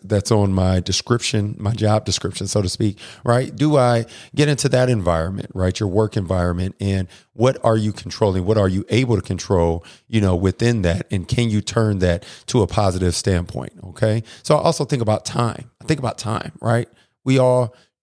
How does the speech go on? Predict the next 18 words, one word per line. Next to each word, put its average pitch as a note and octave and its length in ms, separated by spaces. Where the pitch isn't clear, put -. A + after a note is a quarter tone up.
don't B2 220
have A#2 220
enough G#2+ 220
time. F#2+ 360
<laughs> - 100
So D#3+ 180
to C3 80
speak, C3 300
right? B2 300
Like, C3 180
we C3+ 240
all, C#3+ 400
um, A#2+ 280
what C3 200
do C#3 120
I B2 60
go A#2 220
with? G#2+ 260